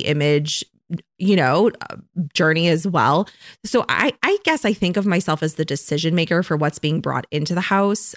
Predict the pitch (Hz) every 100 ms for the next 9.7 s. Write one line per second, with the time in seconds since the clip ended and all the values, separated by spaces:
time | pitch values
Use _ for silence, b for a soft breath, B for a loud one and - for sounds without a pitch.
0 | - 151 151 143 165 165 151 160 151 160
1 | 196 180 147 160 160 147 156 - 147 -
2 | - 139 139 139 135 - - 135 220 B
3 | B B 403 508 403 - 165 160 156 151
4 | 156 160 151 151 - 143 151 147 127 147
5 | 147 113 - - 147 - 85 - b b
6 | b _ _ - - - 208 196 _ -
7 | - 226 262 269 202 185 180 196 - 269
8 | - 165 - - 143 147 160 180 190 208
9 | 202 208 - 151 180 214 214